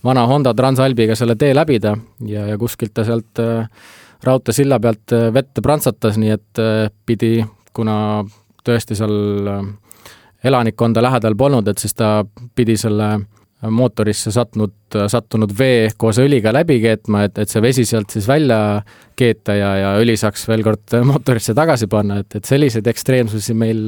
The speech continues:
äh, ütleme, veel vähemalt ette pole tulnud, et eks näis, meil on, meil on siin ka järgmised reisid plaanis juba, et, äh, eks näis, mis seal sattuma, mis seal juhtuma hakkab.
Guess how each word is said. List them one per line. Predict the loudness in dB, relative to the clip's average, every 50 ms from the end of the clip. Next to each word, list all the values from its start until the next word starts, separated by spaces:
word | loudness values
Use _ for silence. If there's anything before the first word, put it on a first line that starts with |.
| -4 -4
äh, | -4 -4 -6 -6 -8 -10 -12 -18 _ _ _ -10 -6
ütleme, | -2 0 0 2 2
veel | 2 2 2 2 2 2
vähemalt | 2 2 2 2 0 0 0 -2
ette | -2 -2 -2 -2 0
pole | 0 0 2
tulnud, | 2 2 2 0 -2 -4 -8 -12
et | -12 -8 -6 -6 -6
eks | -4 -6 -6 -2 0 2
näis, | 2 2 0 0 -2 -4
meil | -2 -2 -2 -2
on, | -2 -4 -6 -8 -12 -18 -20 -20 -20 -10 -6
meil | -4 -2 -2
on | 0 0
siin | 0 -2 0
ka | 0 2 2
järgmised | 2 2 0 -2 -2 -2 0 2
reisid | 2 2 2 0 -2 -2 0
plaanis | 0 2 2 0 0 0
juba, | -2 -2 -2 -2 -4
et, | -6 -6 -6
äh, | -4 -2 -2 -2 -4 -6 -8 -12 -14 -14
eks | -10 -6 -2
näis, | 0 0 0 0
mis | -2 -4
seal | -4 -4 -4 -4
sattuma, | -4 -6 -6 -6 -6 -4 -4 -6 -6 -10 -16 -20 -20 -18
mis | -8 -2 0
seal | 2 2 2
juhtuma | 2 0 -2 -2 -2 -2 -4
hakkab. | -6 -8 -8